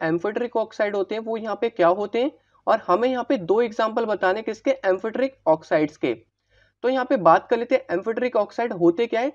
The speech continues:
Those oxide which act as both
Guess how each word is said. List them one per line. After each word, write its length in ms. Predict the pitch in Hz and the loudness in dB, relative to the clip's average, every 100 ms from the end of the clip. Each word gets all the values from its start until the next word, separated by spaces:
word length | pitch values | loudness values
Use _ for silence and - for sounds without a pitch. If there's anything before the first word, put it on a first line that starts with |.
| _ _ _ - | _ _ _ -16
Those 460 | 143 170 190 262 262 | 0 4 6 6 4
oxide 460 | 240 240 226 220 247 _ 160 | 2 2 2 2 0 _ -6
which 260 | 226 247 - - | -6 -6 -14 -2
act 260 | 165 214 _ - 175 | 0 0 _ -8 -4
as 160 | 208 160 151 | -4 -2 6
both 340 | 175 185 | 8 8